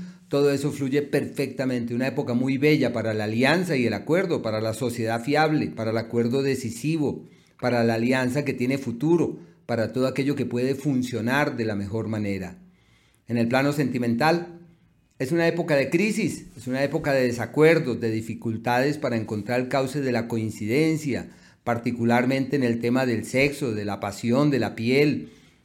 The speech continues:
y cualquier situación, incluso por insignificante que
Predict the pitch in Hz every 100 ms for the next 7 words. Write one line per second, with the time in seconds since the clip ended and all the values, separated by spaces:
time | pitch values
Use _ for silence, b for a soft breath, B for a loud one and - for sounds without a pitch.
0 | B - 127 123 120 120 135 135 160 147
1 | 120 123 135 147 143 - 190 247 196 123
2 | 123 117 117 113 110 107 120 123 123 151
3 | 127 107 95